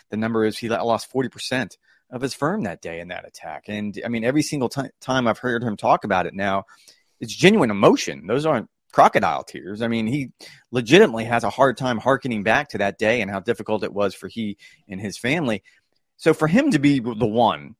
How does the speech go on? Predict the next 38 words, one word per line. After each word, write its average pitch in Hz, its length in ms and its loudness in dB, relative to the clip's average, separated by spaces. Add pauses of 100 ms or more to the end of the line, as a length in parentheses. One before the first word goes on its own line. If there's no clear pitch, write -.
(280)
that 110 140 -6
sat 120 320 2
down, 87 320 -2
for 123 120 -6
him 180 260 0
to 143 60 -4
be 143 140 2
the 123 80 0
one 117 200 -2
that 104 100 -6
was 101 120 -12
willing 113 260 -4
to 98 60 -10
sit - 220 -4
down 117 160 0
and 107 100 -6
try 107 120 -2
to 92 60 -4
broker 101 280 -4
some 98 220 -10
sort 95 220 -8
of 80 120 -20
peace 104 320 -8 (380)
is 151 160 0
significant. 139 720 -2
And 147 180 -2
there's 147 100 2
also 202 300 4
the 127 200 2
idea 120 400 2
that 110 180 2 (340)
I 170 80 -2
think 196 200 -4
from 110 200 -4
pif's 185 300 -4
point 147 240 -2
of 95 80 -4
view, 110 360 0